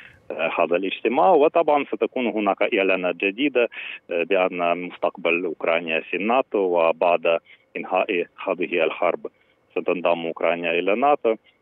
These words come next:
ولكن المسألة هي، آه، مدة أو مواعيد إنهاء هذه الحرب، ولذلك نحن ننتظر، آه، آه، المزيد من الس-، من الدعم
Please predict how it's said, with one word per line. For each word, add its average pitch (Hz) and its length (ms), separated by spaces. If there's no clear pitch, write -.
ولكن 110 600
المسألة 107 1120
هي، 101 460
آه، 87 360
مدة 104 460
أو 76 300
مواعيد 82 580
إنهاء 82 420
هذه 85 400
الحرب، 98 480
ولذلك 87 580
نحن 78 560
ننتظر، 117 680
آه، 90 380
آه، 85 1080
المزيد 113 560
من 90 240
الس-، - 340
من 95 380
الدعم 113 600